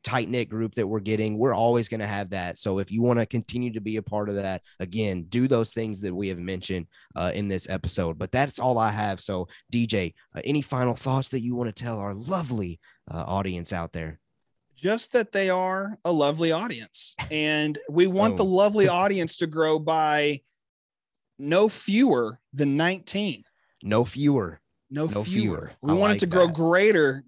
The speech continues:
Speaker 2: greater than it, than we can even possibly imagine. But eight, we're sitting at eighty-one subscribers. Help us to get to one hundred before,
Speaker 1: One hundred.
Speaker 2: uh,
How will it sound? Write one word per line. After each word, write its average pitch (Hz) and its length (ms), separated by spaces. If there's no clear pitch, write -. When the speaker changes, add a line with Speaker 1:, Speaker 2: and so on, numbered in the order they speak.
Speaker 2:
greater 175 320
than 160 120
it, 143 140
than 160 160
we 156 100
can 139 380
even 175 300
possibly 170 580
imagine. 131 600
But 147 260
eight, 196 160
we're 190 100
sitting 208 300
at 190 60
eighty-one 180 380
subscribers. 147 580
Help 220 180
us 208 120
to 180 80
get 160 160
to 143 80
one 143 180
hundred 143 420
before, 135 640
Speaker 1:
One 85 140
hundred. 92 240
Speaker 2:
uh, 127 520